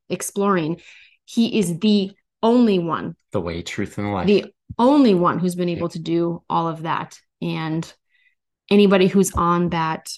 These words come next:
Speaker 1: route of disproving Jesus
Speaker 2: Mm.
Speaker 1: stays on that route for one, or they become a Christian in
Speaker 2: Exactly.
Speaker 1: the process,
Speaker 2: Yeah.
Speaker 1: which I love
Speaker 2: Yeah.
Speaker 1: because those have become some of our greatest thinkers and
Speaker 2: Powerful
Speaker 1: theologians,
Speaker 2: testimonies. Yeah.
Speaker 1: um,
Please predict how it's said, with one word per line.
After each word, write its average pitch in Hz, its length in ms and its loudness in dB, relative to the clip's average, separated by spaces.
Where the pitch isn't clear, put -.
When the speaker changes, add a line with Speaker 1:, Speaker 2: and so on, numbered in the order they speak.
Speaker 1:
route 165 720 2
of 160 320 -4
disproving 196 640 2
Jesus 226 440 -2
Speaker 2:
Mm. 196 520 -2
Speaker 1:
stays 196 400 2
on 220 140 0
that 240 160 -2
route 233 240 -2
for 240 180 -8
one, 262 460 -4
or 240 400 2
they 185 120 -4
become 180 260 -2
a 170 40 -6
Christian 170 460 -6
in - 20 -4
Speaker 2:
Exactly. 277 380 2
Speaker 1:
the - 100 -6
process, 220 340 0
Speaker 2:
Yeah. 247 40 0
Speaker 1:
which 269 160 0
I 262 120 -2
love 233 500 0
Speaker 2:
Yeah. 180 160 -2
Speaker 1:
because 220 180 -2
those 233 200 -2
have 247 100 -4
become 233 320 -4
some 214 160 -6
of 208 120 -4
our 185 300 -2
greatest 220 400 -2
thinkers 208 340 -6
and 190 160 -6
Speaker 2:
Powerful 208 160 -6
Speaker 1:
theologians, 185 580 -4
Speaker 2:
testimonies. 151 340 -14
Yeah. 160 260 -4
Speaker 1:
um, 165 500 -6